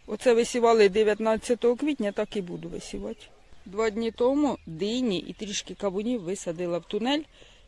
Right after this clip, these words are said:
Це тунель, зроблений для розсади помідорів. Зараз був дощ, прикриваю я дині. Дивлюся, вже на них такі жовті крапочки десь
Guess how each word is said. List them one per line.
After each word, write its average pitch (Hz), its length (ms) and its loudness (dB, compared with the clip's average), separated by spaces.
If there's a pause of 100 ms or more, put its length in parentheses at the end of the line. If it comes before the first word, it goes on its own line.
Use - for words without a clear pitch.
(640)
Це 214 180 0
тунель, 214 460 2
зроблений 190 600 4
для 185 200 4
розсади 190 680 2
помідорів. 254 840 4 (400)
Зараз 220 320 4
був 202 260 -4
дощ, 277 360 2
прикриваю 202 1080 4
я 185 220 4
дині. 185 600 2 (1700)
Дивлюся, 262 580 6
вже 233 300 6
на 285 160 4
них 277 360 2
такі 302 480 0
жовті 254 520 -4 (120)
крапочки - 680 -4
десь 170 240 -8